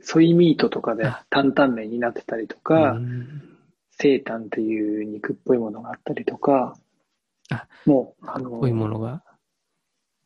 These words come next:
Speaker 1: そう。ビーガンスーパーとか行くとびっくりするよ。
Speaker 2: そんなのは。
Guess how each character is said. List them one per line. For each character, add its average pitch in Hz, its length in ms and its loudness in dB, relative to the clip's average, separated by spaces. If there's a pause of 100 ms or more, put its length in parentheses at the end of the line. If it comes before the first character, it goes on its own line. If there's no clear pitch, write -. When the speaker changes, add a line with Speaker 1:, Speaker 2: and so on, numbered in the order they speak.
(320)
Speaker 1:
そ - 400 -8
う。 - 580 -16
ビ 165 180 6
ー - 20 6
ガ 170 120 4
ン 165 80 2
ス 180 200 2
ー 165 60 4
パ 113 180 -2
ー 117 40 -12
と - 100 -6
か 117 100 -4
行 113 100 -4
く - 80 -6
と - 80 -2
び 101 120 -4
っ - 80 -12
く - 120 2
り 143 80 4
す 117 100 -6
る 101 100 -8
よ。 - 140 -16 (120)
Speaker 2:
そ - 60 -20
ん - 20 -20
な - 80 -20
の - 40 -20
は。 - 80 -20